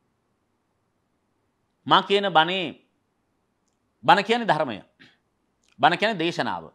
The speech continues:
බණන කියන බුදුහාඳුරෙන් කාලෙත් හිටියා ජාතක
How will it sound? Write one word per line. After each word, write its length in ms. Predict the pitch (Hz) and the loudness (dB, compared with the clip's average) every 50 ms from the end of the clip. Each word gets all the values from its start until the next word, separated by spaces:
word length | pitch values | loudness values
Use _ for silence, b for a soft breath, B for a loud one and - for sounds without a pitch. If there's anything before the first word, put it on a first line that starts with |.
| _ _ _ _ _ _ _ _ _ _ _ _ _ _ _ _ _ _ _ _ _ _ 120 | _ _ _ _ _ _ _ _ _ _ _ _ _ _ _ _ _ _ _ _ _ _ 4
බණන 540 | 135 165 196 220 214 180 185 196 175 127 - - _ _ _ _ _ | 6 6 6 6 4 2 2 0 0 -2 -6 -12 _ _ _ _ _
කියන 340 | - 180 196 185 160 123 92 - _ _ _ _ _ _ _ _ _ _ _ _ _ _ _ _ _ _ 123 | -2 0 2 2 2 -2 -6 -12 _ _ _ _ _ _ _ _ _ _ _ _ _ _ _ _ _ _ -8
බුදුහාඳුරෙන් 560 | 139 170 220 233 240 233 220 214 202 190 - | 0 4 6 6 6 4 2 0 0 0 0
කාලෙත් 400 | - 156 160 185 196 185 185 - | 4 6 6 8 6 4 -2 -8
හිටියා 460 | 151 135 - 156 165 170 151 110 - 92 | -12 -12 -6 -4 -2 0 0 -2 -4 -2
ජාතක 440 | 113 135 160 190 233 220 220 160 156 | 6 10 12 12 12 12 8 4 2